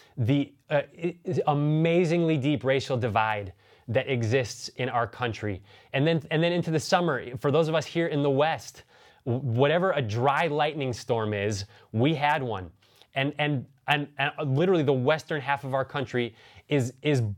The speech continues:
is on fire right now, is with unprecedented historical fires. And it's like, it's like whatever comes next, I won't even be surprised because of what a, what a crazy and challenging and difficult year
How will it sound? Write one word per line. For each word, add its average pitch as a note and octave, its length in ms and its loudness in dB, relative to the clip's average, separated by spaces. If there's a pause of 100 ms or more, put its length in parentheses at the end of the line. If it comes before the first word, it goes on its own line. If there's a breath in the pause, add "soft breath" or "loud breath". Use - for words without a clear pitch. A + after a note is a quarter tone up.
(280)
is C#3 140 4
on E3 140 2
fire F3 380 0
right G#2+ 220 -4
now, F2 300 -8
is C#3+ 240 2
with E3 220 2 (100)
unprecedented E3+ 880 0 (360 loud breath)
historical E3+ 640 2
fires. D3 420 0
And D3 100 -4
it's C#3 120 -4
like, D3+ 200 0 (360 soft breath)
it's C#3 120 -2
like D#3+ 160 4
whatever D3+ 500 2
comes F3+ 320 -4
next, C#3 540 -2
I C#3+ 80 4
won't E3+ 220 2
even F3 180 2
be E3 80 2
surprised C3 800 -4 (320 soft breath)
because D#3+ 320 2
of C3+ 100 2
what C3+ 440 2
a, D#3 160 -2 (280 soft breath)
what C#3+ 260 2
a C#3+ 40 -4
crazy E3 880 0 (340 soft breath)
and C3+ 200 0
challenging D#3 800 0
and A#2+ 360 -2
difficult C#3+ 540 0
year A2 380 -2